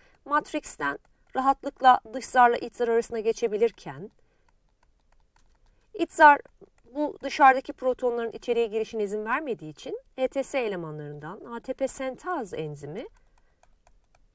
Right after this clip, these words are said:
hidrojenleri matrikse pompalarken A T P sentezine neden oluyor. O zaman olay nasıl gerçekleşiyor? Oksijenli solunum sırasında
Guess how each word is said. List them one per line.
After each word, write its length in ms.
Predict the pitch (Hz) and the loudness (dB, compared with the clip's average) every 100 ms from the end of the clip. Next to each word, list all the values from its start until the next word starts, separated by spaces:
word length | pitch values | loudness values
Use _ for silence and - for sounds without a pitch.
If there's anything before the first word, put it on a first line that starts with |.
| - | -8
hidrojenleri 800 | 262 277 277 302 285 294 294 440 _ _ - - - - - - | -4 -2 2 2 2 -2 -6 -8 _ _ -20 -20 -20 -20 -20 -14
matrikse 640 | 240 285 285 302 - - 349 | -2 -2 -2 -6 -4 -4 -4
pompalarken 880 | 320 302 - 285 349 427 392 453 - | -4 -4 0 2 2 -2 -10 -10 -2
A 120 | 311 | -2
T 160 | 302 294 | -2 -2
P 140 | 269 | -2
sentezine 520 | - 185 165 160 156 | -2 -6 -8 -10 -10
neden 220 | 147 143 - | -10 -12 -16
oluyor. 240 | - - _ - - - | -16 -18 _ -20 -20 -16
O 80 | - | -8
zaman 340 | 214 240 247 240 _ - | -4 -4 -4 -8 _ 0
olay 280 | 240 262 277 | 4 4 4
nasıl 200 | 349 220 | -4 0
gerçekleşiyor? 800 | 196 170 170 - - - 208 466 _ _ | -2 -2 -10 -12 -14 -10 -10 -12 _ _
Oksijenli 520 | - - 202 220 240 - | -16 -12 -8 -6 -6 -8
solunum 360 | 427 349 302 | -6 -8 -8
sırasında 600 | - 233 220 202 160 156 | -8 -6 -6 -8 -10 -12